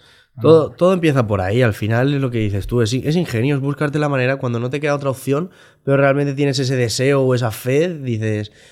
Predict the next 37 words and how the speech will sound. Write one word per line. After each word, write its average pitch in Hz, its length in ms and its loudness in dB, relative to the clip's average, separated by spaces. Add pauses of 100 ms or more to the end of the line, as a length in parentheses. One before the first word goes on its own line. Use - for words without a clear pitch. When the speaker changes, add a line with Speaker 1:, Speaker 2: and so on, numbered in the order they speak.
(200)
Speaker 2:
"Es - 80 -18
que - 120 -2
no 151 60 2
me 147 100 0
queda 123 180 4
otra, 135 240 0
he 117 40 0
quemado 131 200 0
todas 120 220 0
mis 113 180 -2
naves, 139 320 0
ya, 139 400 -4
¿qué 131 80 -6
más 120 160 0
puedo 117 300 -2
perder?". 104 360 -4 (180)
Speaker 1:
Eso. 156 60 -14
Speaker 2:
Entonces 123 300 -4
cuando 147 240 0
partes 139 300 -2
quizás 147 320 -4
desde 147 200 0
esa 143 160 2
base, 156 580 0 (100)
es - 160 -6
como 147 280 -2
que 131 440 0
desarrollas 120 480 -2
una 135 100 -4
mentalidad, 120 480 -4
pues, 123 240 -10 (260)
inque-, 113 380 -4
inque-, 110 400 -6
inquebrantable. 104 800 -4 (320)
Vaya. 123 240 -16 (360)
Sí. 110 200 -8
Speaker 1:
Vale. 117 180 -10